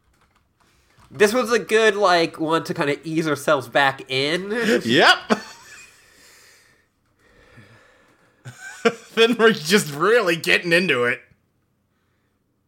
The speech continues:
Speaker 1: Oh, yeah, I'm, I'm just looking at some screenshots and it's already <laughs> no good.
Speaker 2: Mm. Mm. You know? Haven't,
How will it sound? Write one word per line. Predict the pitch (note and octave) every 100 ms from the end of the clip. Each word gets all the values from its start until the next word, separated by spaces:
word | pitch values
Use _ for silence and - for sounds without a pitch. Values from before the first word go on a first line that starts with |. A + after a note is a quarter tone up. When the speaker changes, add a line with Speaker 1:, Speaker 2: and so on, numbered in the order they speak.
| _ _
Speaker 1:
Oh, | C3 C#3+ C3+
yeah, | C3 B2+
I'm, | B2+
I'm | C3 C#3
just | D3+
looking | E3 D#3
at | D3+
some | C#3
screenshots | - E3 C3 - C3 A2+
and | C3
it's | A#2+
already | D#3 C3 B2 A#2+ A2+ G#2 G2
<laughs> | A2 A#2+ C3+
no | C#3 D3
good. | C#3 C#3 C#3 A#2+ G2+ -
Speaker 2:
Mm. | - - - - -
Mm. | E3+ G3+ E3 C#3 B2 A2+ _ _ - - -
You | - C3+
know? | F#3 C4 C4+ - - - _ _ _ _ _ _ - - _ _ _ _ -
Haven't, | C3+ F#3+ G#3+ D#3+